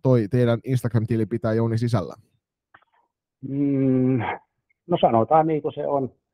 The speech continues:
Speaker 2: todellakin Jouni ja Jennan Jorinat, niin se lähti itse asiassa Jennan pojasta. Hän ehdotti, että laittakaa noin nyt jonnekin ylös, kun mehän siellä pelleillään treeneissä ja vähän yritetään keventää tunnelmaa. Ja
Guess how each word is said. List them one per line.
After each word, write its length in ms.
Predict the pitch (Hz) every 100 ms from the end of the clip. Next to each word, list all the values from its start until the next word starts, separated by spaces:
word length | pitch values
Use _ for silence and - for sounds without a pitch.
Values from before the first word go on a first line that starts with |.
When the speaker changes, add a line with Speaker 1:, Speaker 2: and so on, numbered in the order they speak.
| _ _ _
Speaker 2:
todellakin 640 | 151 135 123 120 - 113 113
Jouni 340 | 127 123 120
ja 100 | 120
Jennan 380 | 123 123 120 117
Jorinat, 520 | 127 120 110 104 -
niin 140 | 104 107
se 140 | 113
lähti 360 | 117 - 117 117
itse 180 | -
asiassa 380 | 117 117 113 -
Jennan 420 | 123 131 120 110
pojasta. 640 | 104 131 123 101 98 - 101 _ _ _ _ _ -
Hän 200 | 131 123
ehdotti, 560 | 131 120 113 - - 113
että 260 | 107 120
laittakaa 460 | 139 127 107 104 110
noin 240 | 127 135
nyt 160 | 127 135
jonnekin 520 | 139 135 113 - 123
ylös, 300 | 123 120 110 -
kun 100 | 107
mehän 240 | 101 104 131
siellä 200 | 143 143
pelleillään 640 | 131 123 117 110 113 110
treeneissä 640 | - 110 107 107 104 110
ja 200 | 104 107
vähän 280 | 113 110 113
yritetään 420 | 113 107 104 107
keventää 400 | 117 113 110 110
tunnelmaa. 720 | 104 120 110 110 98 101 101 104
Ja 160 | 101